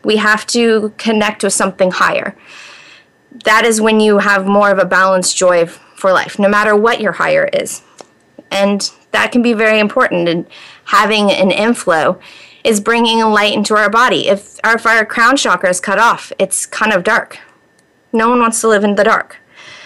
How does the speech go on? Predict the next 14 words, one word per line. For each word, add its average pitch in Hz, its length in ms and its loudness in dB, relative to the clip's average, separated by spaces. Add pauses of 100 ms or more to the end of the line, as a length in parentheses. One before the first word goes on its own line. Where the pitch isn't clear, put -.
(160)
So 214 240 2
it's - 360 0
working 240 400 0
on 214 160 2
that, 214 180 0
is 185 120 0
making 196 360 0
sure 185 440 2 (1080)
that's 196 320 0
clean 240 440 2
and 180 160 4
that 165 120 2
you're 180 180 0
having 190 460 0